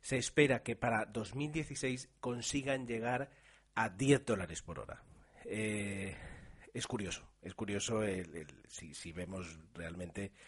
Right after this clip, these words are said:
lo, lo poco que puede cobrar un, un trabajador allí. Pero bueno, eh, la noticia es que se va a subir, eh, que, bueno, pues, eh, eh, lo han,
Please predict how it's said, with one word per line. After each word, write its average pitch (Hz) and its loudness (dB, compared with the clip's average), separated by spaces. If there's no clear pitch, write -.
lo, 87 -4
lo 101 -2
poco 110 2
que 107 -2
puede 110 -2
cobrar 98 -2
un, 101 -4
un 110 -10
trabajador 98 -4
allí. 127 0
Pero 104 2
bueno, 120 6
eh, 98 0
la 107 0
noticia 113 -2
es 113 -4
que 113 -4
se 110 -2
va 113 6
a 104 0
subir, 139 2
eh, 95 -2
que, 92 -6
bueno, 92 -8
pues, 82 -10
eh, 85 -6
eh, 80 -8
lo 82 -6
han, 98 -4